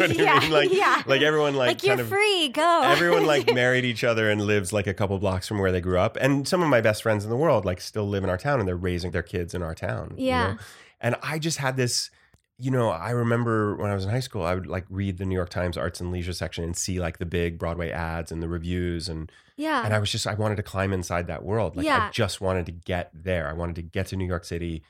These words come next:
Speaker 1: and be an actor. And I, and I wanted to be a stage actor. Like, I was, like,
Speaker 2: Mm-hmm.
Speaker 1: pretty, the, the T V stuff, like, happened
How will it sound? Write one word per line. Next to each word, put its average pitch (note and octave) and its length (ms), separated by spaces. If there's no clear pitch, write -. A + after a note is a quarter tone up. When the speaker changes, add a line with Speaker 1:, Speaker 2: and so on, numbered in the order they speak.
Speaker 1:
and F2 160
be E2+ 140
an E2 120
actor. D#2 500
And B2 120
I, A#2+ 100
and D3 140
I D3+ 40
wanted F3+ 240
to E3+ 60
be C#3+ 60
a A2+ 40
stage G#2 380
actor. D#2+ 300
Like, D#2+ 180
I G2 120
was, F2+ 140
like, E2 300
Speaker 2:
Mm-hmm. B3+ 380
Speaker 1:
pretty, A2+ 420
the, G#2+ 140
the A#2 160
T D3+ 180
V D#3+ 140
stuff, G2+ 280
like, F2+ 260
happened F2+ 680